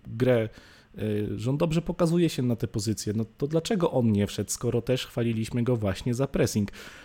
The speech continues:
Tego trochę, szczerze mówiąc, no po prostu nie rozumiem. Dziwna jest ta zmiana, y, ale przejdźmy dalej, bo jeden wątek tak nasunął mi się, y, dosyć mocno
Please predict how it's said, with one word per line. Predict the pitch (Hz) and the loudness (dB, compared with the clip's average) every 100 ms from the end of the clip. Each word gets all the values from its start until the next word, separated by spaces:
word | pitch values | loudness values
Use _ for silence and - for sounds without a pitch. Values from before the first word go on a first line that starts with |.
| - | -6
Tego | - 147 | 0 0
trochę, | 143 - 139 135 - 151 | 0 0 -2 -2 -6 -10
szczerze | - 120 117 | -2 0 2
mówiąc, | 113 113 113 - - - _ - | 2 2 0 -4 -14 -20 _ -8
no | 127 | -6
po | 135 | -4
prostu | - 120 - | -2 -4 -2
nie | 110 | 0
rozumiem. | 101 95 90 82 80 92 | 2 2 2 0 -4 -2
Dziwna | 117 98 87 | -2 0 -2
jest | 87 | -4
ta | - | -6
zmiana, | 92 127 139 139 - - - | -4 0 0 -2 -6 -16 -6
y, | 113 110 110 113 113 113 | -2 0 2 2 0 -2
ale | - 160 151 | 0 0 2
przejdźmy | - 120 - 127 | 0 -2 -2 0
dalej, | 123 101 90 85 - - - - - | 2 4 2 -4 -12 -20 -20 -20 -14
bo | 107 104 107 110 113 - - _ _ _ _ _ - - | -4 0 2 2 0 -6 -18 _ _ _ _ _ -10 2
jeden | 160 175 160 | 6 8 6
wątek | 123 95 - - - - | 6 4 0 -6 -8 -4
tak | 107 - | -4 -2
nasunął | 113 110 120 110 107 | -2 0 2 2 2
mi | 104 | 0
się, | 101 107 101 101 - 113 107 101 | 0 0 0 -2 -4 -2 0 2
y, | 98 | 0
dosyć | 101 98 107 - | -2 -2 -4 -2
mocno | 107 104 - 104 101 | -2 0 -2 0 0